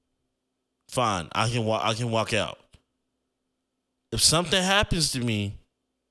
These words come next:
it's on him. I'm putting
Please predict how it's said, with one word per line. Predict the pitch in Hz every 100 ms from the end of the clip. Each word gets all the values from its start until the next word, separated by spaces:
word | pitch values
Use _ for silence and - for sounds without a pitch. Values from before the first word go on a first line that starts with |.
| _ _ _ _ _
it's | 117 -
on | 135
him. | 143 170 127 85 - _ _ -
I'm | 123
putting | 139 170 151 147